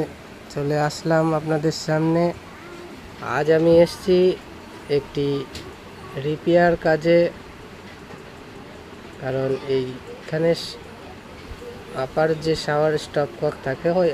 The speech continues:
আওয়ার শাওয়ার স্টপককটা ভেঙে গেছে। তা আমি ওই শাওয়ার স্টপককটাই চেঞ্জ করব। তা দেখুন কিভাবে চেঞ্জ করছি।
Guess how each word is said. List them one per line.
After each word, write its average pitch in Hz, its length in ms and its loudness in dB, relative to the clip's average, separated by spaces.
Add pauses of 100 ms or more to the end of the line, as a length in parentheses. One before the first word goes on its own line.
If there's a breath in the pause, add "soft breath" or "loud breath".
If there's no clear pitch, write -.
আওয়ার 143 300 -2
শাওয়ার 147 440 -2
স্টপককটা 143 800 -2 (1400)
ভেঙে 170 320 8
গেছে। 123 340 0 (260)
তা 139 60 -4 (100)
আমি 147 220 4
ওই 160 180 4 (160)
শাওয়ার 147 280 0
স্টপককটাই 165 880 0
চেঞ্জ 165 300 4 (140)
করব। 175 240 4 (1500)
তা 131 140 -6 (1300)
দেখুন 156 300 2
কিভাবে 165 440 4 (140)
চেঞ্জ 160 220 4 (220)
করছি। 175 380 0